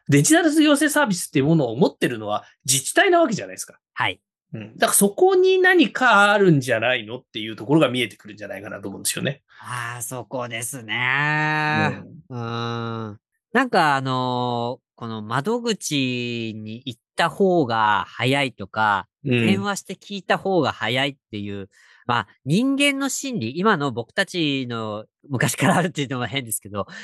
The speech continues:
Speaker 2: そういった心理にも通じるところがなんかあるのかなとちょっと思いまして。
Speaker 1: これね、そうなんですよね。で、これはね、あの、一概に、いわゆるデジタルっていうのはね、一つのツールだから、
Speaker 2: はい。
Speaker 1: そんなにたくさん作れるわけじゃないじゃないですか。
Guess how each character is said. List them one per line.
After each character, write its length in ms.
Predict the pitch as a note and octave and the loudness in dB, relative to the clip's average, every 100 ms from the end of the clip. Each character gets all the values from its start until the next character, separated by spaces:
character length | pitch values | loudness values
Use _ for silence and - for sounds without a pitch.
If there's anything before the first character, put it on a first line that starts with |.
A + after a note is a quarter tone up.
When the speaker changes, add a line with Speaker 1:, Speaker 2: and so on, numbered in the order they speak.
| - | -12
Speaker 2:
そ 220 | - F#3+ | 0 2
う 20 | |
い 40 | F#3 | 2
っ 20 | |
た 100 | F#3+ | 0
心 320 | - G#3+ G3 | 0 -4 -2
理 340 | D3+ C3 B2+ B2 | 0 0 -2 -6
に 140 | C3+ | -4
も 120 | B2 | -4
通 380 | - - B3+ C4+ | -4 -6 -6 -4
じ 140 | C4+ | -4
る 120 | C#4+ C4 | -6 -4
と 120 | B3 | 0
こ 140 | - | 2
ろ 100 | F#3 | 2
が 100 | C#3+ | 0
な 160 | E3+ E4+ | -4 -8
ん 100 | F4+ | -8
か 160 | G#3 | -2
あ 40 | F3+ | 0
る 100 | E3 | 0
の 100 | D3+ | -6
か 120 | B2+ | -4
な 180 | A#2+ A#2+ | -4 -4
と 120 | A#2 | -6
ち 60 | G2+ | -10
ょ 20 | |
っ 20 | |
と 100 | B2 | -10
思 140 | G#2+ A2+ | -6 -4
い 60 | |
ま 120 | A2+ | -4
し 80 | A2 | -8
て。 440 | - F#2+ F#2+ E2+ - _ _ | -8 -4 -4 -6 -14 _ _
Speaker 1:
こ 160 | - - | -4 -4
れ 280 | A#2+ A#2+ A#2+ | -8 -10 -6
ね、 640 | C#3 D3+ D#3 D#3 D#3 D3 | 0 2 2 2 0 -4
そ 320 | - C#3+ C3+ A#2+ | -6 -8 -8 -6
う 0 | |
な 140 | A2+ | -6
ん 160 | A2+ A2 | -6 -10
で 160 | A2 | -4
す 200 | - C3 | -4 -4
よ 180 | A#2 A2+ | -6 -6
ね。 800 | A#2 C3 D3 D3+ D#3 D#3 D#3+ D#3+ | -2 -2 0 -2 -2 -2 0 0
で、 60 | D#3+ | 0
こ 120 | F#3 | 2
れ 60 | A3 | 4
は 80 | |
ね、 260 | G#3 D#3 C3+ | 4 2 -2
あ 60 | C3+ | -4
の、 160 | C#3 | -2
一 260 | F3 F3+ D4 | -2 0 2
概 240 | E4 E4 | 2 4
に、 380 | D4 D#4 D#4 A3 _ _ F3 | 2 2 -2 -6 _ _ 4
い 40 | |
わ 80 | A#3 | 6
ゆ 60 | |
る 220 | F3+ - _ - | 4 0 _ 0
デ 120 | G3+ | 0
ジ 120 | - | 2
タ 100 | E3 | 0
ル 80 | B2 | 0
っ 20 | |
て 120 | A2+ | -4
い 40 | B2 | -8
う 40 | |
の 60 | A2+ | -6
は 60 | |
ね、 120 | A#2+ D3 | -6 -2
一 160 | - | -2
つ 120 | - | -4
の 100 | - | -10
ツ 180 | - - | -4 0
ー 80 | D3+ | 2
ル 100 | D#3 | 2
だ 120 | D#3 | 2
か 120 | C#3+ | 0
ら、 380 | A#2 A2+ A2+ A#2 _ _ | -8 -6 -6 -10 _ _
Speaker 2:
は 60 | |
い。 140 | B2 - - | -8 -8 -8
Speaker 1:
そ 220 | - D#4 | -2 2
ん 20 | |
な 80 | F#4 | 2
に 60 | |
た 140 | - D#4 | 2 0
く 80 | - | 2
さ 120 | F#4 | 2
ん 80 | F3+ | 0
作 200 | - G3+ | 2 2
れ 80 | |
る 80 | D3+ | 4
わ 80 | A#2+ | 2
け 80 | A2 | -2
じ 60 | |
ゃ 40 | A2 | -2
な 100 | B2+ | -2
い 60 | |
じ 80 | A2 | -2
ゃ 40 | G2+ | -10
な 60 | |
い 40 | G2+ | -14
で 60 | |
す 60 | - | -12
か。 220 | - | -12